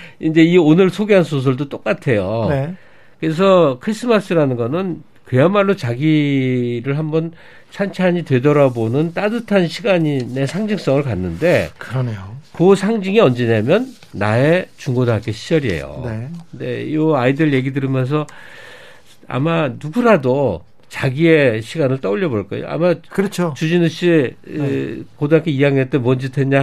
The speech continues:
Speaker 1: 뭐 하나 떠올려 보면 <laughs> 한참 나올걸요?
Speaker 2: 전, 전 떠올리기 싫어요. <laughs> 선생님들도 만나기 싫어요. 제가 그래서 학교 졸업하기 전에 "우리 선생님,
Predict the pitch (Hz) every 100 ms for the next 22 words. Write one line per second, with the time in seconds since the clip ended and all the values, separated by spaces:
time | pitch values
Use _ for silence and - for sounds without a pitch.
0 | 139 127 131 127 139 147 143 196 185 160
1 | 147 190 180 214 254 233 190 151 143 117
2 | 139 190 202 214 190 240 262 277 226 202
3 | - 294 262 147 156 156 190 147 180 311
4 | - 160 254 302 330 294 240 202 175 208
5 | 269 233 190 254 269 160 170 170 190 180
6 | 190 196 165 - - 208 220 233 190 214
7 | 208 202 175 151 165 214 160 - - -
8 | - 190 233 196 - - - - 226 233
9 | 240 247